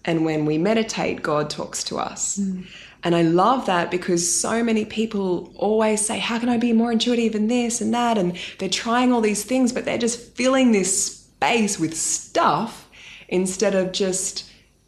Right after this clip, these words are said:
Speaker 1: sitting and receiving. And I find that the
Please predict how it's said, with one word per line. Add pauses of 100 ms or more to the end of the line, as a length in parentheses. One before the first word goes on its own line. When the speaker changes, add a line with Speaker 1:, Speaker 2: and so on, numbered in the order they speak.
(120)
Speaker 1:
sitting
and
receiving. (720)
And
I
find
that
the